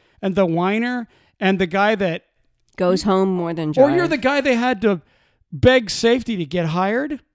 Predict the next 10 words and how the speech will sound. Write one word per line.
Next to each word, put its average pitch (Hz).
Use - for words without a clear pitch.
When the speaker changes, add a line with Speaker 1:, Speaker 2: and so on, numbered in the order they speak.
Speaker 1:
guess 330
who's 392
getting 381
fired 247
when 202
the 185
crap 214
hits 202
the 170
fan? 196